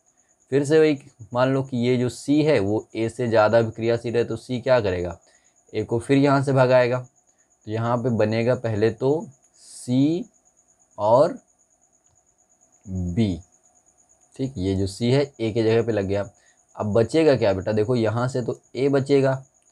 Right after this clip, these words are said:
और यहाँ से क्या बचेगा, डी बचेगा। तो ये सी और डी आपस में मिलकर, सॉरी, ए और डी आपस में मिलकर क्या बना लेंगे, एडी प्रकार का यौगिक बना लेंगे। तो यहाँ पे बस क्या होता है, आयनों का अदला बदली होता है,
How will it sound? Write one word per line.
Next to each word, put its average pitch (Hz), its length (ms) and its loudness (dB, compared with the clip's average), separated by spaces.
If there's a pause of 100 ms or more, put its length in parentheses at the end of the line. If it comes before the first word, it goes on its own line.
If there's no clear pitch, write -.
(380)
और 104 160 -4
यहाँ 117 260 -2
से 117 100 -6
क्या 135 200 4
बचेगा, 90 440 -4 (360)
डी 110 260 -2
बचेगा। 127 420 0 (440)
तो 107 40 -8
ये 107 100 -4
सी 131 300 -2
और 123 160 4
डी 127 200 2
आपस 113 340 2
में 120 160 -2
मिलकर, 101 340 -6
सॉरी, 92 300 -6 (180)
ए 127 220 0
और 110 280 0
डी 113 200 0
आपस 107 320 0
में 107 80 -6
मिलकर 107 280 -4
क्या 127 160 4
बना 104 180 -2
लेंगे, 85 300 -8 (160)
एडी 104 320 -2
प्रकार 92 400 -6
का 104 100 -4
यौगिक 87 360 -2
बना 85 180 -8
लेंगे। 80 260 -14 (540)
तो 104 40 -6
यहाँ 123 220 2
पे 151 100 4
बस 135 180 0
क्या 139 140 0
होता 135 280 2
है, 151 200 -6 (540)
आयनों 123 440 2
का 139 120 2 (1200)
अदला 113 300 2
बदली 101 300 -2
होता 90 320 -4
है, 87 160 -10